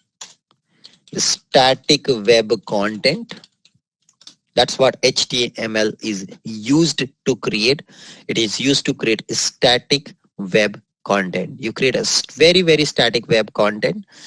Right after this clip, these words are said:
It is browser's markup language. I can just write it, but let's keep it simple. One line. Okay. So that's a paragraph. Let's see how does it look like. What is the shortcut to uncomment? Again, select the same line and again press Control Shift Slash.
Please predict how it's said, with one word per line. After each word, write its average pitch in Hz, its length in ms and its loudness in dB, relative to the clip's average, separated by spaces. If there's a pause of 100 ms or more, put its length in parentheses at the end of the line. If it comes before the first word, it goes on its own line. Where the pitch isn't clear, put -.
(180)
It 139 160 0
is 143 380 0
browser's 139 760 4
markup 120 460 0
language. 107 320 0
I 139 100 0
can 165 140 0
just 165 180 2
write 156 180 6
it, 160 120 -2
but 147 180 2
let's 143 260 0
keep 143 200 -4
it 139 100 -2
simple. 139 460 -4
One 127 260 0
line. 123 300 0 (460)
Okay. 101 260 -4 (340)
So - 160 2
that's 160 220 4
a 180 60 2
paragraph. 123 500 4
Let's 190 180 4
see 226 140 0
how 170 220 4
does 156 160 4
it 147 140 -2
look 107 300 -2
like. 92 320 -4 (640)
What 175 160 6
is 208 60 6
the 208 100 6
shortcut 185 500 4
to 190 80 6 (100)
uncomment? 170 580 2 (120)
Again, 160 380 2
select 151 320 2
the 147 120 2
same 151 260 0
line 147 380 2
and 139 120 -2
again 139 320 0
press 139 240 2
Control 120 380 2
Shift - 280 -4
Slash. 107 600 -2